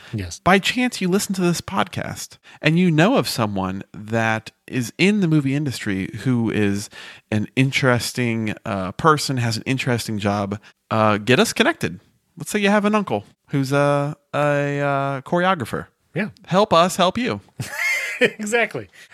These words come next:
Speaker 1: All right. Now, back to our final awards. These categories chosen by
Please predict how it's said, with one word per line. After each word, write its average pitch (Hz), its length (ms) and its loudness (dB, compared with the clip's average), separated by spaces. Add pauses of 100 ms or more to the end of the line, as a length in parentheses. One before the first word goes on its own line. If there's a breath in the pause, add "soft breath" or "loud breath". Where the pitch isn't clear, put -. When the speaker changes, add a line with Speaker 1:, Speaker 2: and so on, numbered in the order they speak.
Speaker 1:
All 208 120 4
right. 190 400 2
Now, 151 240 4
back 156 220 2
to 175 120 -4
our 143 80 2
final 170 420 -4
awards. 117 520 -4
These 196 300 0
categories 117 840 0
chosen 175 680 0
by 127 540 2